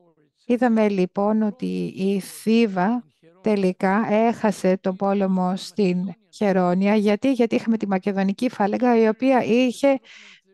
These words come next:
μεγαλύτερη ισχύ, αν θέλετε, και ήταν καλύτερη από την Θηβαϊκή φάλαγγα.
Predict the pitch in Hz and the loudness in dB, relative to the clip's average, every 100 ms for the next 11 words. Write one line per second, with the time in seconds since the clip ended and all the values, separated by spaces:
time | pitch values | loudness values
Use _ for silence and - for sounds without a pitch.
0 | _ 226 233 233 233 233 277 - 208 175 | _ 0 2 4 2 2 0 2 0 0
1 | - - 175 160 170 170 165 170 190 233 | -4 -4 -2 -2 -2 -4 -2 -2 -2 -2
2 | 269 254 226 226 226 196 175 175 - 185 | -2 0 2 0 2 0 2 -2 -2 -2
3 | 196 185 190 - 185 190 185 180 185 180 | -2 -2 -4 -4 -2 0 0 0 -2 -2
4 | - 185 185 175 180 | -2 -2 -2 -2 -4